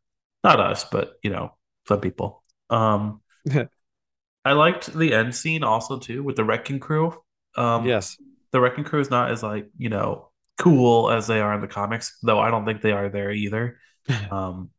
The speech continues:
Speaker 1: I think they're always a joke, I would think. I don't know.
Speaker 2: Yes.
Speaker 1: Is that true or
Speaker 2: Yes.
Speaker 1: not?
Speaker 2: Wrecking Crew are not cool.
Speaker 1: Okay. Well, I liked the, I liked when she was, like, walking down a dark alley and got, um,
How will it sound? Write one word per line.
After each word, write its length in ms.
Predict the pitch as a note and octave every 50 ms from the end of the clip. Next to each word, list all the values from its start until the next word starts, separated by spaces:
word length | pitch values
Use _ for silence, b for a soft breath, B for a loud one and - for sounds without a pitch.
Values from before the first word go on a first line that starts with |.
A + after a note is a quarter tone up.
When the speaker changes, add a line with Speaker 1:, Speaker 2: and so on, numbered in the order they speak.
| _ -
Speaker 1:
I 80 | - A2+
think 100 | A2+ A2+
they're 140 | A#2 G#2 G2+
always 220 | G#2 A2+ C3+ E3+
a 40 | F#3
joke, 400 | F3+ - G3 A3 A3+ A#3 - - _ _ _ _ _ _ _ -
I 60 | A#2
would 160 | A#2+ D3 E3 D#3+
think. 200 | A#3+ C#4 C4+ C4 _ _
I 100 | A#2+ B2+
don't 120 | B2 A2 G2+
know. 60 | B2
Speaker 2:
Yes. 200 | A#2 F2+ - -
Speaker 1:
Is 80 | A#2 A2+
that 120 | C3+ B2+
true 280 | - - E3 E3 E3 E3 - _ _ _ _ _ -
or 80 | A#2
Speaker 2:
Yes. 260 | C3 A2+ - D3+ - -
Speaker 1:
not? 100 | - -
Speaker 2:
Wrecking 260 | C3+ D#3 - D#3+ D3+
Crew 180 | - D3 D3
are 40 | C3+ C3
not 160 | B2+ A#2+ -
cool. 240 | - A#2+ A#2 G#2 - _ _ _ _ _ _ _ _ _ _ _ _ _ _ _ _ -
Speaker 1:
Okay. 260 | C#3 - - - A2 - - - _
Well, 460 | A#2+ A#2+ B2 A#2 A2+ A2 G2+ - - - _ _ _ _ _ _ _ _ -
I 80 | C#3+
liked 300 | C#3 C#3 C#3+ D#3+ D#3+ -
the, 400 | F3 F3 F3 F3+ E3+ D#3+ D#3 D3 C#3
I 40 | B2+
liked 240 | B2 B2+ C#3+ C#3 -
when 100 | D#3+ D3+
she 300 | D3+ - - C#3 C3+ C3
was, 260 | A#2+ B2 A#2+ A#2+ A2+ A2 - _ _ _ -
like, 240 | A#2+ A2 A2 - -
walking 280 | A#2+ A#2+ A2 - -
down 140 | A2 A#2 A2
a 80 | G#2+ G#2+
dark 240 | G#2 G2+ G#2 G2+ -
alley 400 | G#2 G2 G2+ G#2 G#2+ G#2 G2+ G2
and 100 | G2 G2+
got, 300 | G2+ G#2 G2 F#2+ G2 - -
um, 400 | G#2 G2 F#2+ F#2+ F#2+ F#2+ G2 G#2